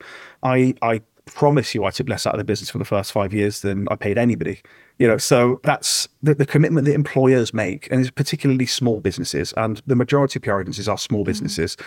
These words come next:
Speaker 1: are small to medium employers. So I think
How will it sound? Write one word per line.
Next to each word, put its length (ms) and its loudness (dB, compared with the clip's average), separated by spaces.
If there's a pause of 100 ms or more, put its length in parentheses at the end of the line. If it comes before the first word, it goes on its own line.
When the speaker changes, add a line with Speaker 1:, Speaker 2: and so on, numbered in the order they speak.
(180)
Speaker 1:
are 140 -2
small 340 2
to 100 -2
medium 320 -2
employers. 460 -2 (260)
So 500 2 (120)
I 40 -8
think 540 -4